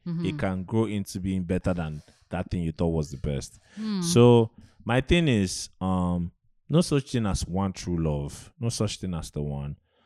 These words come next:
Speaker 2: Um, love is a decision. You pick someone and, you know, you say,
Speaker 1: You
Speaker 2: "Okay,
Speaker 1: make that person the
Speaker 2: this
Speaker 1: one.
Speaker 2: is, yeah, this is going to be my the one."
Speaker 1: Yeah.
Speaker 2: But if the person fuck up, the person starts being abusive, the person
Speaker 1: You
Speaker 2: starts,
Speaker 1: can find another the one.
Speaker 2: you just,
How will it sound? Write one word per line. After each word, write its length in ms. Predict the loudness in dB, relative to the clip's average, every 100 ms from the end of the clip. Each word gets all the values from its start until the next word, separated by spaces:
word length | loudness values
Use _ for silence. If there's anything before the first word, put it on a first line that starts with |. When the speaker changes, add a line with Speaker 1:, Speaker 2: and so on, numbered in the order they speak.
| _ _ -8
Speaker 2:
Um, 320 | -4 -2 0
love 260 | 4 6 4
is 100 | -4
a 80 | -6
decision. 560 | -6 -8 -6 -6 -8 -14 _ _ -12
You 80 | -2
pick 260 | 0 0
someone 400 | 0 0 0 0
and, 260 | -2 -4 -8 _ -10
you 100 | -6
know, 80 | -4
you 100 | -4
say, 160 | 4
Speaker 1:
You 80 | 6
Speaker 2:
"Okay, 60 | 8
Speaker 1:
make 180 | 6 8
that 160 | 6
person 300 | 6 6 6
the 80 | 8
Speaker 2:
this 100 | 8
Speaker 1:
one. 260 | 8 8 4
Speaker 2:
is, 160 | 2 2
yeah, 280 | 2 4
this 220 | 2 0 -2
is 80 | -6 -6 4
going 240 | 4 4
to 120 | 0
be 140 | 0 0
my 220 | 0 0
the 120 | 0
one." 280 | 0 -2 -6
Speaker 1:
Yeah. 220 | -8 -2 4
Speaker 2:
But 200 | 6 4
if 100 | 2
the 80 |
person 340 | 4 4 4 -2
fuck 360 | 0 0 2 2
up, 260 | 2 0
the 80 | -8
person 340 | -4 -4 -2 -4
starts 340 | -2 -4 -4
being 240 | -2 0
abusive, 800 | 0 -2 -2 -2 -2 -2 -2 -4 -8
the 200 | -6 -4
person 220 | -4 -4
Speaker 1:
You 40 | -6
Speaker 2:
starts, 400 | -4 -6 -6 -10
Speaker 1:
can 140 | -12
find 240 | -4 -2 0
another 300 | 2 2 2
the 160 | 2
one. 440 | -2 -2 -4 -2 2
Speaker 2:
you 60 |
just, 340 | 4 4 2